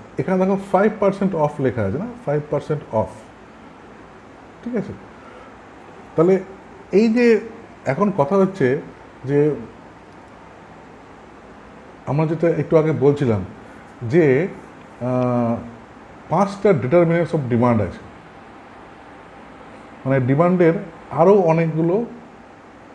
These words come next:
দিক আছে, ঠিক আছে? সেটা হচ্ছে যে ডিমান্ডটা কখন বাড়ে বা কমে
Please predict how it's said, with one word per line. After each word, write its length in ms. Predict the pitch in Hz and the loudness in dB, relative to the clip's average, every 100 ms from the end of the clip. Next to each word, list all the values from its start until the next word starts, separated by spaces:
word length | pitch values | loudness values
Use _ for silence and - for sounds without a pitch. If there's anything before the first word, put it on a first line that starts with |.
| - 104 95 | -10 -6 2
দিক 220 | 202 143 | 2 4
আছে, 220 | 98 - - - - - - - - - | -2 -4 -16 -20 -20 -20 -20 -20 -20 -12
ঠিক 140 | 208 | -8
আছে? 180 | 220 120 - - - - - - - - | -8 -8 -16 -20 -20 -20 -20 -20 -20 -8
সেটা 180 | - 202 | -4 2
হচ্ছে 380 | 202 196 - 156 196 - - - - - - 110 | 2 2 -2 -4 -6 -16 -20 -20 -20 -20 -16 0
যে 260 | 165 175 - - - - - - - - - - - - 135 | 2 2 -2 -14 -20 -20 -20 -20 -20 -20 -20 -20 -20 -10 0
ডিমান্ডটা 380 | 156 185 214 196 196 | 2 4 2 0 2
কখন 300 | 165 202 180 | 0 2 2
বাড়ে 260 | 147 156 | 4 4
বা 100 | 151 | 2
কমে 320 | 143 143 113 | 0 0 0